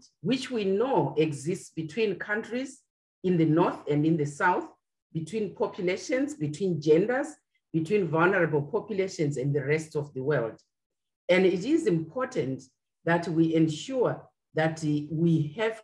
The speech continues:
community participation in those spaces. Because as we know, digital solutions in themselves are not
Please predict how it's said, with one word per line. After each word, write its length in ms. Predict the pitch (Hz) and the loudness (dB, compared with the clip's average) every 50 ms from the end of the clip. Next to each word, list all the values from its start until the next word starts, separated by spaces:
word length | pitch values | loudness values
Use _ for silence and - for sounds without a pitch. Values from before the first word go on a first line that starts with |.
| _ - | _ -6
community 500 | - 160 160 160 175 180 170 160 156 139 | -4 0 2 2 2 2 0 -2 -6 -8
participation 880 | 135 135 131 - - 143 143 - - - 147 147 - 143 135 117 120 - _ _ _ _ _ - | -8 -10 -12 -12 -12 -12 -12 -12 -10 -10 -10 -6 -4 -4 -4 -4 -6 -12 _ _ _ _ _ 0
in 200 | 170 160 151 147 | 0 2 2 2
those 280 | 156 160 165 160 - | 2 2 2 0 -4
spaces. 580 | - - - 139 143 - - - 110 107 - _ _ _ _ _ _ _ _ _ _ _ _ - | -8 -8 -8 -6 -6 -8 -10 -14 -18 -20 -20 _ _ _ _ _ _ _ _ _ _ _ _ -4
Because 600 | 175 170 170 - - 302 277 247 160 143 - - | -4 -4 -4 -4 -4 -2 0 0 0 0 0 0
as 200 | 180 175 160 160 | 0 0 0 0
we 220 | 180 196 196 202 | 0 2 2 2
know, 220 | 208 233 269 262 190 | 2 2 2 2 0
digital 460 | 160 143 175 175 170 160 - 160 143 | 0 -2 -4 -6 -8 -6 -4 -4 -4
solutions 640 | 143 - 143 151 170 - - - 175 151 139 151 | -2 -2 -2 0 0 -2 -2 0 0 0 0 2
in 120 | 160 165 160 | 2 2 2
themselves 480 | 147 135 - - - 165 156 147 - | 2 0 -2 -2 -2 0 0 0 0
are 160 | - 170 190 | 0 0 0
not 220 | 202 226 277 285 | 0 -2 -4 -6